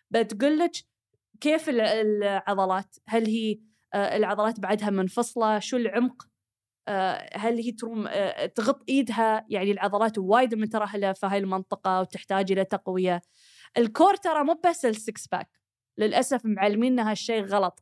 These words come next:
كل ما نسير الجيم يقولون: "شدوا على السكس باك"، هاي يعني اشتغلتوا على الكور. هاد جزء من الكور. الكور عبارة عن عضلات،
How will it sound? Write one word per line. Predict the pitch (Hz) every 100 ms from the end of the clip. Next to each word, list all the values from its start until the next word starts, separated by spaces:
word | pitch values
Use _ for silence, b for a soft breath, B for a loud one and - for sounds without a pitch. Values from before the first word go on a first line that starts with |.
| -
كل | 247
ما | 233 226
نسير | 220 247
الجيم | 220 196 254 254
يقولون: | 208 226
"شدوا | 220 208 190 226
على | 160
السكس | 185 - 214 -
باك"، | 269 262
هاي | 208
يعني | 190 196
اشتغلتوا | 190 190 190 190 180
على | 175
الكور. | 175 - - - b b b b
هاد | 330 254
جزء | 214 247 -
من | 196 180
الكور. | 175 - - - _ -
الكور | 202 190 247 254 247 -
عبارة | 180 196 214 214
عن | 202 202 214
عضلات، | 185 185 185 202 220 220